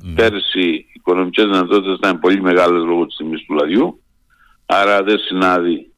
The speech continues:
Speaker 2: με την περσινή χρονιά να υπάρχουν <laughs> οφειλές
Speaker 1: Ναι.
Speaker 2: στον τομέα αυτό. Κι όμως υπάρχουν. Ε, και βέβαια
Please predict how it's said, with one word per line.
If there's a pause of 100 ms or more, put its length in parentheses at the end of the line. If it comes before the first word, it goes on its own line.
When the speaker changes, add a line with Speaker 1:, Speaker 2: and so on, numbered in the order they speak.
(120)
Speaker 2:
με (840)
την
περσινή
χρονιά
να
υπάρχουν (240)
<laughs>
οφειλές (320)
Speaker 1:
Ναι.
Speaker 2:
στον
τομέα
αυτό. (280)
Κι
όμως
υπάρχουν. (800)
Ε, (160)
και (560)
βέβαια